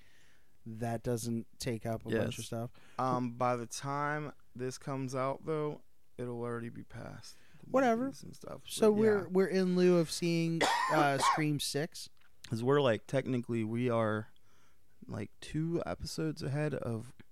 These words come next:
Speaker 2: everything being released.
Speaker 1: Whatever everybody gets at the ti-, there's a time warp, okay? It's a
Speaker 2: Yeah.
Speaker 1: fucking, it's the fucking Rocky Horror Picture Show
Speaker 2: <laughs>
Speaker 1: aspect of our
Speaker 2: This is
Speaker 1: fucking
Speaker 2: the
Speaker 1: show.
Speaker 2: last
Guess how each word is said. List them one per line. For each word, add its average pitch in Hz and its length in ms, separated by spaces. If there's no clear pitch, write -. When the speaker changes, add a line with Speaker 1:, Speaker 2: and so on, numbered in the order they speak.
Speaker 2:
everything 110 440
being - 220
released. - 220
Speaker 1:
Whatever 208 560
everybody 185 420
gets 190 380
at 175 100
the 175 80
ti-, 165 260
there's 165 200
a 165 40
time 175 380
warp, 135 240
okay? 143 460
It's 147 180
a 170 40
Speaker 2:
Yeah. - 100
Speaker 1:
fucking, 156 560
it's 147 200
the 160 100
fucking 151 280
Rocky 143 320
Horror 143 240
Picture 139 340
Show - 120
Speaker 2:
<laughs> - 20
Speaker 1:
aspect 127 520
of 120 80
our 123 60
Speaker 2:
This 180 100
is 190 140
Speaker 1:
fucking 185 60
Speaker 2:
the 170 200
Speaker 1:
show. 156 60
Speaker 2:
last 151 580